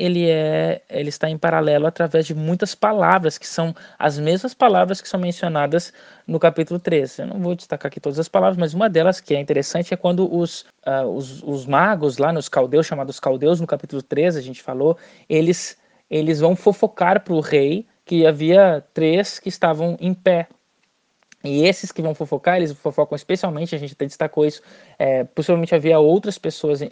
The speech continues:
em pé lá, mas foi destacado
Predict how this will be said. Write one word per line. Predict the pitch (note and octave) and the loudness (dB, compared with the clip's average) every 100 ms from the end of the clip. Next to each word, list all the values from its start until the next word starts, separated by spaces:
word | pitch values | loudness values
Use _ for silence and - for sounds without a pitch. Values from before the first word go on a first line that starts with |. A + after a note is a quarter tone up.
| - | -10
em | D#3 D3 | -10 -8
pé | - C#3 E3 A3+ _ - | -2 0 0 -2 _ -10
lá, | C3+ C3 D3 | -6 -2 -2
mas | G#3+ F#3 C#3+ - - - | -2 -2 -4 -6 -18 -16
foi | - D3+ | -2 -2
destacado | - D3+ D3 D3+ C#3 C#3 C3+ | 2 2 2 2 0 0 -4